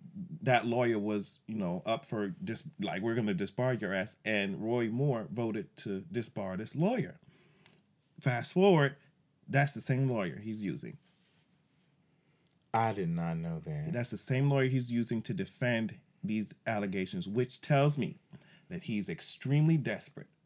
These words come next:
Speaker 1: for fucking legal counsel.
Speaker 2: Wow. And also that same lawyer was on, um,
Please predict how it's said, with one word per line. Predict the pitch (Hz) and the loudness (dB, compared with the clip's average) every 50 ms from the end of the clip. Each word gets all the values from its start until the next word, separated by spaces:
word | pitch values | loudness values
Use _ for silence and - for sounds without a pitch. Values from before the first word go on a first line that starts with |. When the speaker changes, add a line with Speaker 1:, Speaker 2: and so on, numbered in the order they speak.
| _ _ _ _ _ _ _ _ _ _ | _ _ _ _ _ _ _ _ _ _
Speaker 1:
for | - - 110 104 | -8 -6 -6 -4
fucking | - - 104 98 - 104 92 | -2 -2 -4 -4 -2 -2 -2
legal | 98 92 90 92 | -2 -2 -2 -6
counsel. | 90 - 101 78 67 - - - - _ _ - _ _ _ _ _ _ _ _ _ _ | -8 -8 -10 -10 -10 -12 -16 -20 -20 _ _ -20 _ _ _ _ _ _ _ _ _ _
Speaker 2:
Wow. | 98 90 90 101 107 101 95 92 90 85 85 82 - | -6 -2 2 4 4 6 6 4 2 2 -2 -4 -4
And | 101 107 107 107 107 104 90 - | -4 -2 -2 -2 -4 -4 -4 0
also | 92 98 117 127 131 127 - 101 95 | 2 4 4 4 4 2 0 0 2
that | 87 104 104 95 - | 2 2 2 0 0
same | - - - 113 107 104 101 95 | -4 -4 -2 -2 -2 -2 0 0
lawyer | 98 104 107 104 95 92 | 0 2 2 2 2 2
was | 87 90 87 80 - | 2 0 0 -2 -4
on, | - 85 87 87 87 85 85 80 - | -4 -4 -2 -2 0 0 -2 -2 -2
um, | - 82 85 85 82 80 82 85 85 | -2 -2 0 0 0 0 0 -2 -4